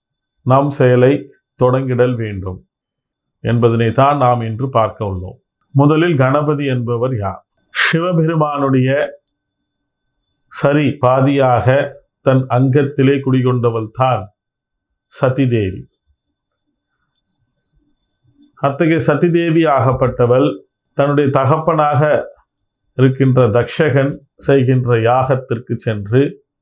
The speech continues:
"சிவனை மட்டும் தவிர்த்து நீங்கள் யாகம் செய்வது சரியாகுமா?" என்கின்ற கேள்வியை எழுப்புகின்றார். அதற்கு சரியவர பதில்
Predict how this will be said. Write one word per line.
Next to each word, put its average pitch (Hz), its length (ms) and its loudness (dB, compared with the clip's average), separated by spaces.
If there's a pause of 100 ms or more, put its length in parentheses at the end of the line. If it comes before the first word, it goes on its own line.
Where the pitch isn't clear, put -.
(540)
"சிவனை 170 600 0
மட்டும் 170 380 0
தவிர்த்து 143 480 0
நீங்கள் 139 360 -2
யாகம் 139 420 0
செய்வது 131 800 -2 (340)
சரியாகுமா?" 127 880 2
என்கின்ற 110 520 -10
கேள்வியை 123 580 0
எழுப்புகின்றார். 104 760 -4 (1300)
அதற்கு 143 440 0
சரியவர 151 580 0
பதில் 139 420 0